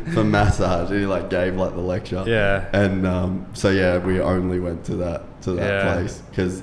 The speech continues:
Speaker 1: it, and it was fucking incredible.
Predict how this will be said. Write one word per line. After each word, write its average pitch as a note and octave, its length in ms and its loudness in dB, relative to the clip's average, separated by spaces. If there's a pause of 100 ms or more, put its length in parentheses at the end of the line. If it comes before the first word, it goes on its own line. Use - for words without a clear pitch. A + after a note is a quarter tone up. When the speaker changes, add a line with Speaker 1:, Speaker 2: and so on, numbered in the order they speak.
(120)
Speaker 1:
it, F#2 160 -2
and F#2 140 2
it F2+ 80 0
was F#2 200 -2 (680)
fucking F#2+ 680 -2
incredible. E2 680 -6